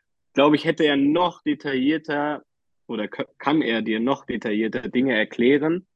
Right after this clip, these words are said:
Ähm, das hätte ich gerne, gerne erlebt, muss ich sagen, ja. Weil da wäre er, glaub ich, noch, noch besser gewesen. Ähm, aber wie gesagt, trotzdem ein sehr akribischer Trainer, ähm, unter dem man einiges gelernt hat.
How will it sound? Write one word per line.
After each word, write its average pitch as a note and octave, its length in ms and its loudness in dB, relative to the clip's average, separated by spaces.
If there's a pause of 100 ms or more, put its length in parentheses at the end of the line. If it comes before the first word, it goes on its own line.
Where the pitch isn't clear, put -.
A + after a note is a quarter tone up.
(560)
Ähm, A2+ 720 0
das B2+ 200 0
hätte B2+ 140 0
ich - 100 -4
gerne, A2+ 600 -2
gerne A#2 280 0
erlebt, A2 580 -4
muss - 200 -18
ich - 80 -20
sagen, G2+ 380 -10
ja. F#2+ 200 -10 (260)
Weil - 180 -8
da G#2 200 -4
wäre G#2 180 -2
er, G#2+ 160 -2
glaub G2+ 220 -4
ich, - 100 -14
noch, G#2 320 -4 (220)
noch A2 280 -4
besser A2 320 0
gewesen. G#2 540 -2 (600)
Ähm, G#2 540 -4 (280)
aber A2 300 2
wie G#2 120 -2
gesagt, G#2 260 -8
trotzdem G#2 500 -6
ein G#2 160 -4
sehr B2 220 4
akribischer B2 560 0
Trainer, A2+ 480 -2 (800)
ähm, F#2+ 540 -10 (180)
unter G#2+ 200 -4
dem G#2 140 0
man G#2 140 0
einiges G#2 340 -4
gelernt G2+ 380 -2
hat. - 160 -12